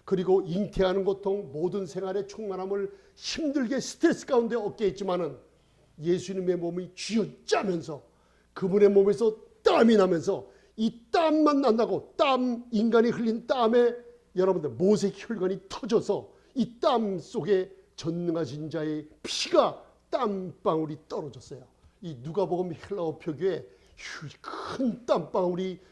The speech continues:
저주의 땅에 떨어지기 시작했다 그래요. 레위기서 십칠 장을 보면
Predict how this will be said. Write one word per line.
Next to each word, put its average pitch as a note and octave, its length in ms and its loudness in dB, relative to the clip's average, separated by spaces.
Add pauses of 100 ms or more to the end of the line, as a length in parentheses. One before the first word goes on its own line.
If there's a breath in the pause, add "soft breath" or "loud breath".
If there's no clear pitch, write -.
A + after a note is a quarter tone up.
저주의 F3 560 0
땅에 E3 360 -2 (220 loud breath)
떨어지기 F#3+ 420 6
시작했다 C#3 420 -8
그래요. A#2 280 -18 (640 soft breath)
레위기서 G3 540 0
십칠 - 400 -12
장을 F#3+ 320 -2
보면 G3 520 2